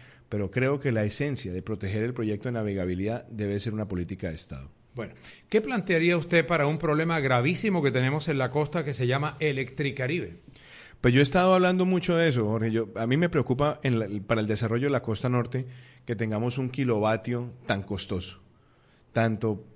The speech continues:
Speaker 1: para la tarifa residencial como para la tarifa industrial. Cuando uno sueña con el po-, el potencial de la costa norte, donde el país pudiera tener, eh,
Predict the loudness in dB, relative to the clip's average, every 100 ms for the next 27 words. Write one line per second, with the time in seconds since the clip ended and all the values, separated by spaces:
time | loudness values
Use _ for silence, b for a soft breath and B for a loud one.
0 | _ 0 2 0 0 -2 0 0 0 0
1 | -2 -2 -4 -2 -2 -4 -4 -4 -4 -2
2 | -2 -2 -4 -2 -4 -4 -6 -6 -6 -12
3 | b b b b b -4 0 2 2 2
4 | 0 0 0 0 0 0 -2 -2 -2 -4
5 | -2 -4 -2 -2 0 0 -2 -2 -4 -2
6 | -2 -2 -4 -8 -12 B B B -8 -4
7 | -4 -2 0 -2 0 2 2 0 -2 -2
8 | -2 -2 -2 -6 -8